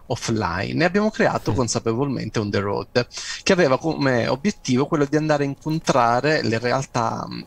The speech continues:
Speaker 1: locali e supportare le reti di consulenza nella diffusione della conoscenza finanziaria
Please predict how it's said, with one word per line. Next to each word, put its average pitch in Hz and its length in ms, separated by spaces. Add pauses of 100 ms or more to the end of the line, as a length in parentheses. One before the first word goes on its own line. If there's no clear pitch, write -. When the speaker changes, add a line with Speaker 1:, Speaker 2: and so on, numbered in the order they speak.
(220)
Speaker 1:
locali 120 580 (220)
e 175 80
supportare 131 640
le 160 140
reti 127 340
di 123 100
consulenza 131 720
nella 104 340
diffusione 120 580
della 110 280
conoscenza 110 760
finanziaria 110 800